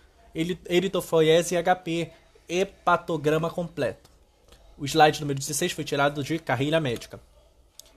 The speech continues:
E senar. Leucograma. Leucócitos, valores altos dessa célula são denominadas de leucocitose e representam geralmente uma infecção de níveis extremamente altos.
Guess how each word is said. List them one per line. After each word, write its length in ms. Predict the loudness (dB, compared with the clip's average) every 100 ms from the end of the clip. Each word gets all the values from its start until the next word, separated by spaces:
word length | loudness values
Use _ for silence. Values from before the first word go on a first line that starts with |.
| -6
E 240 | 0 0 -2 _ _ _
senar. 680 | -16 -8 0 2 4 0 -2 _ _ _ _ _ _ -20 -4
Leucograma. 560 | 2 2 2 0 0 -2 -16 -2
Leucócitos, 640 | 0 6 6 6 0 -4
valores 400 | 0 2 0 2
altos 320 | 2 2 -2
dessa 180 | -6 -6
célula 460 | -6 -2 0 0 -2
são 160 | -4
denominadas 520 | -8 -6 -4 0 0 0
de 100 | 0
leucocitose 1000 | 2 2 2 -2 -4 -4 0 2 0 -8 -4
e 80 | 0
representam 500 | 0 0 -2 -2 0
geralmente 520 | 0 0 0 -4 -4
uma 220 | -4 -2
infecção 600 | -4 -2 -4 -2 -4 -2
de 140 | -4 -4
níveis 260 | -2 -2
extremamente 560 | -4 -4 -2 -4 -4 -10
altos. 460 | -12 -12 -8 -10